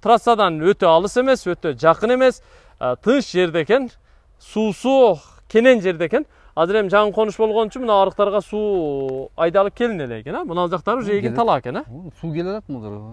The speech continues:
Speaker 1: А, мыналарга
Speaker 2: Э.
Speaker 1: уже суу келип атыптыр да.
Speaker 2: Кошуналар суу алып келди уже.
Speaker 1: Чек.
Speaker 2: Бактар
Speaker 1: Таза
Speaker 2: келип
Speaker 1: суу
Speaker 2: келди.
Speaker 1: жогору Кызыл Сеңирден бери тартылып кетет, келет
Speaker 2: Э,
Speaker 1: дедиңиз, а?
Speaker 2: ошондой, э.
Speaker 1: А, светтер мына үйлөргө келиптир уже. Азыр эми айыл өкмөт жаңы столбаларды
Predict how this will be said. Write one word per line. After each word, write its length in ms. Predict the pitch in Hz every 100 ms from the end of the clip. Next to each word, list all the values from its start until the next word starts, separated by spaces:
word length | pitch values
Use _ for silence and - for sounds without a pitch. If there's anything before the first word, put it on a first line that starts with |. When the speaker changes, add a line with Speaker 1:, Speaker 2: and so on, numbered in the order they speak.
| 131 -
Speaker 1:
А, 140 | 160
мыналарга 400 | 143 175 170 190
Speaker 2:
Э. 40 | 247
Speaker 1:
уже 160 | 240
суу 160 | - 208
келип 180 | 185 294
атыптыр 300 | - 139 107
да. 100 | 107
Speaker 2:
Кошуналар 280 | 120 135 143
суу 140 | 127
алып 120 | 135
келди 220 | - 104 85
уже. 220 | 82 82 - -
Speaker 1:
Чек. 120 | 120 -
Speaker 2:
Бактар 220 | 104 107
Speaker 1:
Таза 180 | 214 254
Speaker 2:
келип 100 | -
Speaker 1:
суу 80 | 269
Speaker 2:
келди. 80 |
Speaker 1:
жогору 200 | 277 277 254
Кызыл 220 | 277 240
Сеңирден 420 | 285 277 262 269
бери 160 | 277 240
тартылып 320 | 240 - 175
кетет, 240 | 165 131 - -
келет 200 | 165 135
Speaker 2:
Э, 80 | 107 120
Speaker 1:
дедиңиз, 180 | 127 190
а? 40 |
Speaker 2:
ошондой, 260 | - 85 85
э. 160 | 90 - _ _ _ - - 120
Speaker 1:
А, 280 | 117 113 110
светтер 420 | - 240 - 294
мына 220 | 277 262
үйлөргө 340 | 269 254 254 269
келиптир 380 | 277 240 - 160
уже. 240 | 135 120 - - -
Азыр 320 | - 185 208 233
эми 240 | 233 190 - - -
айыл 300 | 165 220 226
өкмөт 420 | 214 247 - -
жаңы 280 | - 190 220
столбаларды 960 | - 214 214 214 214 190 220 202 170